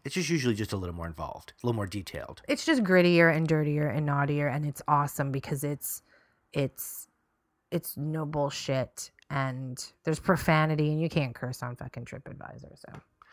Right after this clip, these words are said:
Speaker 1: So Adult Travel Forum.
Speaker 2: Yeah. Adult Travel
Speaker 1: Cool.
Speaker 2: Forum is our site of the week.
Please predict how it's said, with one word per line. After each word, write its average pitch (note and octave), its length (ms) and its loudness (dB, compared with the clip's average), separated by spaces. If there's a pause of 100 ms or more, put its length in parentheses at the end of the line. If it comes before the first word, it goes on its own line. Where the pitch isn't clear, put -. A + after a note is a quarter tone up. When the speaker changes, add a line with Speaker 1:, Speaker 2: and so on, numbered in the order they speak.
(340)
Speaker 1:
So G2 340 -2
Adult F#2+ 240 -6
Travel E2+ 300 -8
Forum. E2+ 280 -10
Speaker 2:
Yeah. D3 260 2
Adult A3+ 260 6
Travel F3 300 4
Speaker 1:
Cool. - 60 -16
Speaker 2:
Forum D#3 220 2
is D3 140 0
our D3 100 0
site C#3+ 300 0
of C3+ 80 0
the D3 80 2
week. B3 420 2